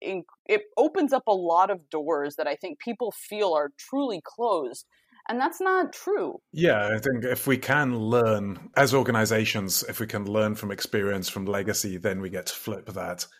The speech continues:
Speaker 2: And legacy is no longer a dirty word. It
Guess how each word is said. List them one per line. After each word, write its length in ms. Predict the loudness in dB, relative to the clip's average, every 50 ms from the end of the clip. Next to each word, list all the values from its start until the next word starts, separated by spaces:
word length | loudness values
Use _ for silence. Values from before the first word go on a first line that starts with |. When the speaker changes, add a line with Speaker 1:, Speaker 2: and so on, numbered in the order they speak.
| _ -6
Speaker 2:
And 140 | -6 -2
legacy 400 | -2 -2 -2 -2 -4 -6 -4 -4
is 120 | -4 -4 -2
no 140 | -2 -2 -2
longer 280 | -2 -2 -4 -4 -6
a 60 | -6
dirty 360 | -4 -2 -2 -2 -2 -4 -4 -6
word. 320 | -6 -6 -4 -4 -6 -8 -10 _ -20 _ _ _ -8
It 240 | -8 -8 -6 -4